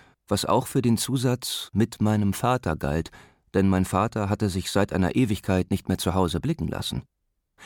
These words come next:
Theoretisch wohnte ich also mit meinem Vater in einer geräumigen Wohnung in einem Mehrfamilienhaus,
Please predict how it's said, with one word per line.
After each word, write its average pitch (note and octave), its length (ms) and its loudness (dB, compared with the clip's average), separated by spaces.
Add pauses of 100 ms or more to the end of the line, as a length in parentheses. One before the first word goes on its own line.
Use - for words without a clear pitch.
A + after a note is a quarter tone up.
(280)
Theoretisch - 920 0
wohnte A2+ 440 2
ich - 280 -6
also B2 340 0
mit A2+ 260 2
meinem G2+ 300 4
Vater - 540 -2
in G2 100 0
einer F#2 220 0
geräumigen G2 640 2
Wohnung A#2 400 2
in F2+ 100 0
einem A#2 220 2
Mehrfamilienhaus, E2+ 960 2